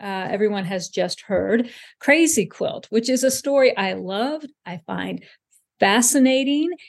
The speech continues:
and we're gonna talk about the story itself. But I wanna talk about you as a writer in nineteen eighty-five. That is when the story was published. I don't know when you wrote it, but this is an interesting time in Marianne,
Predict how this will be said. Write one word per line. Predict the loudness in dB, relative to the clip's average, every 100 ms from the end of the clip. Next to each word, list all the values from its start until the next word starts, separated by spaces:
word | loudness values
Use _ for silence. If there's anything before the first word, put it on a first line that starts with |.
| -4
and | 0
we're | 2
gonna | 0 -4
talk | -4 -4
about | 0 0 0
the |
story | -4 -2 0 0
itself. | -2 -4 -4 0 0 -2 -2
But | 0 2
I | 2
wanna | 2 0 -4
talk | -6 -6 -4
about | -2 -2 -4 -4
you | -2 0 2 2 2 -2 -10 -20 -6
as | -2 -2 -2
a | -4
writer | -4 -2 -2 -2 -4
in | -4 -8
nineteen | -6 -8 -6 -4
eighty-five. | -4 -6 -8 -6 -2 -2 -4 -8 -2
That | 2 4
is | 2 0
when | -2 -2
the |
story | -2 0 0
was | 0 -6
published. | -10 -6 -4 -4 -6 -8
I | -8
don't | -6
know | -4 -2 -4 -6 -18 _ _ _
when | -6 4 4 4
you | 0 -4 -6
wrote | 0 2 2
it, | -4 -8 -6
but | -4
this | -2 -2
is | -4 -4
an | -8
interesting | -6 -8 -6 -10 -10 -12
time | -10 -10 -8
in | -6
Marianne, | -4 -4 -4 -6 -8 -10